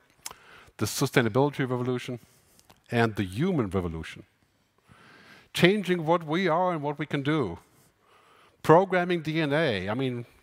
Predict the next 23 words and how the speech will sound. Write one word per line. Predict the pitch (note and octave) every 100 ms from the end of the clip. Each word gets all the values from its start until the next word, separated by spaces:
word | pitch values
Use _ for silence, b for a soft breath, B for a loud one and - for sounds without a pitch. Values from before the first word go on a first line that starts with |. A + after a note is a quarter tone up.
| _
crazy | - F#3 G#3 G#3+ E3 C3
story | A#2+ - D3+ D#3 B2
when | A2 A2+
you |
think | A2 B2+ -
about | G#2 G2
this. | G2+ - B B B _ -
All | E3 G#3+ A3+
at | F3+ F3
the | D#3+
same | E3+ D3+
time. | C#3+ C3 F#2 E2 - _ _ _ _ - B B B B B
Make | D3 E3
no | F3 G3+
mistake | F#3 - F#3 F3+
about | D#3+ E3
this, | F3 F#3
today | - C#3+ D3+ F3+
we're | D#3
not | C#3 E3+ F#3
just | E3+ D#3+ - -
transforming | D3+ C#3+ C#3 D#3 C3+ B2+
technology. | B2+ - B2+ A#2+ G2+ F2